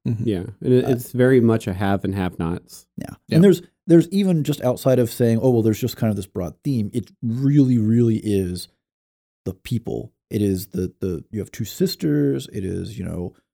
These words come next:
Speaker 3: uh, as Joel mentioned, a aspiring scientist and kind of an adopted brother. Like, those,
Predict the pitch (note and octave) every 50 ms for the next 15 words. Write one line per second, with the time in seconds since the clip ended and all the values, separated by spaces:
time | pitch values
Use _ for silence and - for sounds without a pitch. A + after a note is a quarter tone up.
0 | _ _ _ - F2 F2 F2+ E2+ E2 - _ _ _ _ _ _ _ _ _ _
1 | _ - G2 F2+ F2 A#2 - _ _ _ _ _ _ _ - A2 G2 F#2+ F2+ G2
2 | F#2+ - - A2 G2+ G2 - - F#2+ F2+ E2 E2 - - - - - - A2 G#2+
3 | A2 A2 G#2+ G#2 G#2 G#2+ G#2+ - _ - - B2+ A#2+ B2 C3 B2 - B2 B2 -
4 | - - - G#2+ F#2+ F#2+ F#2 F#2+ A2 - - G#2 G2 F2+ F#2 F#2+ F#2 F2+ F#2+ F#2+
5 | F#2+ - - F2+ F2+ - G#2 F#2+ G2+ G#2+ A#2+ A#2+ A#2+ A#2+ A2+ G2 G2 - - A#2+
6 | C#3+ D#3 D3 C#3+ C3